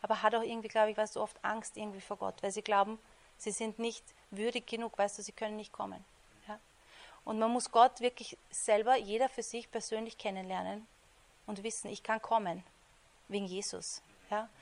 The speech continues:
Und ich bin eingeladen wegen Jesus. Ich soll da sitzen, ja, am Tisch des Herrn. Und ich lese euch noch den Psalm dreiundzwanzig,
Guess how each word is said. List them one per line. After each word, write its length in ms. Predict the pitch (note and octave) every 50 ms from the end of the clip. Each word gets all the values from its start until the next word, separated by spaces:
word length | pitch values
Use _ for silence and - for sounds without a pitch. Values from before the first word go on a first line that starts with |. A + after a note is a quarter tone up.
| - - - -
Und 120 | - G#3 G#3+
ich 140 | G3+ -
bin 160 | - B3 A#3+ A3+
eingeladen 640 | F3 G3 A#3+ B3 A#3+ G#3+ G3 F3 F3+ F3+ F#3+ F#3+
wegen 160 | F#3+ G3+ G3+ F#3+
Jesus. 540 | F#3 G3+ A#3 - - - - - - - - - - - - - -
Ich 160 | G#3+ - -
soll 160 | - A3+ A3
da 120 | A3+ A3 A3
sitzen, 540 | A3 - C4+ - - - - G3+ F#3+ F#3+ G3
ja, 220 | G3 G3 A3 B3+ - - - - - - - - -
am 140 | G#3+ G#3+
Tisch 400 | - - - B3+ B3+ - - - - - - - - - - - - - - - - - - -
des 180 | A3 - - -
Herrn. 380 | A3+ A3+ A3+ G3+ F#3+ G#3 G#3 - - - - - - - - - - - - - - - - - - - - - -
Und 120 | A#3+ A3+ A#3
ich 100 | G#3 -
lese 220 | A#3+ C4+ C4+ C#4+
euch 80 | C4 B3
noch 160 | B3+ A#3+ B3
den 180 | - B3 A#3+
Psalm 320 | - - - A3+ A3+ A3+ A3+
dreiundzwanzig, 1000 | G#3 G#3 G3+ A3+ B3 B3 - - - F#3+ F#3 F#3+ - - - G#3+ A3 - -